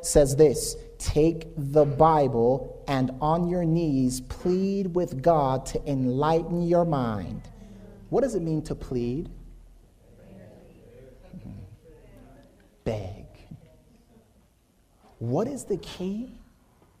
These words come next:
to a deeper study of the Word of God?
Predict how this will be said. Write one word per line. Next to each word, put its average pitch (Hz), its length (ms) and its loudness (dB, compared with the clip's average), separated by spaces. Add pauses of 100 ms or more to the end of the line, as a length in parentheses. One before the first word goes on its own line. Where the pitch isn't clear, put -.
(480)
to 160 240 -2
a 139 60 0
deeper 202 420 -4
study 202 420 -8
of 214 120 -8
the 175 100 -4
Word 180 280 -2
of 185 140 -8
God? 208 360 -12